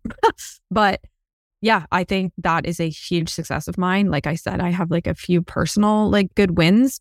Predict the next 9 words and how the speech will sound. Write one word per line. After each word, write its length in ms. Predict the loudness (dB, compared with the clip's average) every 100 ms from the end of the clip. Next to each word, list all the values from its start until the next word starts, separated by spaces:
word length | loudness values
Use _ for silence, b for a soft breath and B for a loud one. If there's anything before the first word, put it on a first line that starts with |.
| _
but 240 | 2 4 0
this 220 | 0 0
is 220 | 0 -2 -2
a 140 | -4 -4 -14 _
big, 320 | -2 0 -4
big 220 | -6 -4
one 160 | -2 -2
for 160 | 0
me 260 | 2 2